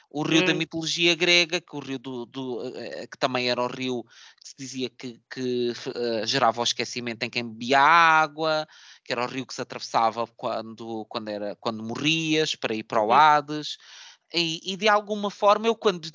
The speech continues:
Speaker 1: li aquilo, ah, pensei, "Ah, isto parece uma coisa mesmo tirada da mitologia grega."
Speaker 2: Uhum.
Speaker 1: Não sei
Speaker 2: Isto
Speaker 1: se propositadamente ou não, mas
Speaker 2: Muito provavelmente, até porque, o, o, por exemplo, os nomes dos anões são nomes que estão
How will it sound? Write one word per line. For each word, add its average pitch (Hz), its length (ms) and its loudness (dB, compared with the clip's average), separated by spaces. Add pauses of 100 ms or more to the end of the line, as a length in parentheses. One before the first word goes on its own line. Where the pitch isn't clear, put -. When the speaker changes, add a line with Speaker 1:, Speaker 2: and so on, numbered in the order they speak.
Speaker 1:
li 202 200 -2
aquilo, 143 680 -6 (560)
ah, 165 880 2 (500)
pensei, 214 580 -6
"Ah, 311 140 -12
isto - 200 -8
parece - 200 -10
uma 127 60 -14
coisa 120 200 -12
mesmo 131 220 -10
tirada 143 340 -4
da 151 80 -10
mitologia 165 540 -6
grega." 190 440 -4 (140)
Speaker 2:
Uhum. 202 360 -2 (1300)
Speaker 1:
Não 151 140 0
sei 170 160 4
Speaker 2:
Isto - 20 4
Speaker 1:
se - 80 -10
propositadamente 170 960 4
ou 247 120 8
não, 240 380 0
mas 139 340 -10
Speaker 2:
Muito 262 260 6
provavelmente, 254 760 4
até 202 160 0
porque, 202 300 -10
o, 208 260 -6
o, 202 60 -12
por 202 120 -8
exemplo, 196 640 -2
os 175 320 -6
nomes 208 400 2
dos 185 220 -2
anões 214 600 4
são 233 140 2
nomes 233 280 2
que - 100 -12
estão 240 180 0